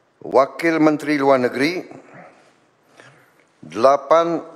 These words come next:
Armanata Kristiawan Nazir, B S C, M B A, M S I, Wakil Menteri Luar Negeri. Sembilan,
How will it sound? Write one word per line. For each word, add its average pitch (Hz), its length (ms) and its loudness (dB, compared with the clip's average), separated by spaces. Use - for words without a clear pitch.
Armanata 147 1800 0
Kristiawan 147 1040 0
Nazir, 123 480 0
B 127 160 0
S 147 240 2
C, 160 160 0
M 135 160 2
B 135 80 2
A, 135 480 2
M 131 160 0
S 131 160 0
I, 139 320 -6
Wakil 131 400 0
Menteri 117 160 -4
Luar 107 240 0
Negeri. 87 240 -8
Sembilan, 131 440 0